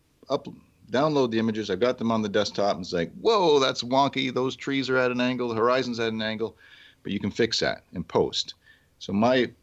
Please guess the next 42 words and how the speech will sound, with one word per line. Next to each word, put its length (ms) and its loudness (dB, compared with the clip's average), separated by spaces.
pro 220 0
tip 320 -4
is 440 -2
it's 220 0
worth, 640 2
worth 300 2
that 240 2
sacrifice 720 -2
of 120 -2
having 340 0
the 80 -4
horizon 420 0
off 160 -6
a 60 -10
bit 240 0
in 100 -4
order 160 -2
to 100 -4
get 160 -2
the 120 -4
image. 400 -6
The 60 2
image 180 2
is 100 -2
still 200 -2
sharp. 440 0
Everything's 360 -2
still 180 0
great 340 2
about 180 2
it. 60 0
The 60 -10
composition's 720 -2
there. 200 4
It's 100 -6
just 240 0
tilted 320 2
a 40 -2
bit 200 -2
because 280 0
it's 140 -4
handheld. 540 -2